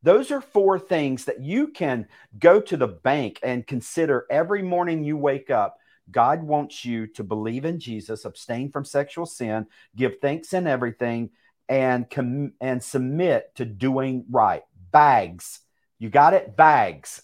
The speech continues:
Everybody say bags. Put bags in the chat. B A G S. And that's four things that you can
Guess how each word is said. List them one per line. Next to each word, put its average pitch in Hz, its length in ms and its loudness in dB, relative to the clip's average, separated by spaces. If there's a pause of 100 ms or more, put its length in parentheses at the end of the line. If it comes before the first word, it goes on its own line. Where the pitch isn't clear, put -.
Everybody 156 440 0
say 143 460 -2 (160)
bags. 104 720 2 (460)
Put 147 260 0
bags 151 400 6
in 165 120 2
the 139 80 -2
chat. 107 500 0
B 160 500 2
A 151 400 2
G 143 640 -4
S. 117 560 0 (480)
And 143 240 -2
that's 165 240 2
four 196 260 2
things 196 360 -4
that 160 140 -8
you 180 140 -6
can 143 320 -6